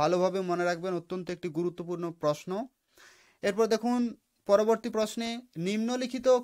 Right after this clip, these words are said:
কোন স্থানটি ঐতিহাসিক পর্যটন কেন্দ্রের জন্য বিখ্যাত? অত্যন্ত একটি ভালো কোশ্চেন।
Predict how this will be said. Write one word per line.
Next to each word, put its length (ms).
কোন 140
স্থানটি 480
ঐতিহাসিক 640
পর্যটন 460
কেন্দ্রের 400
জন্য 160
বিখ্যাত? 320
অত্যন্ত 540
একটি 260
ভালো 200
কোশ্চেন। 380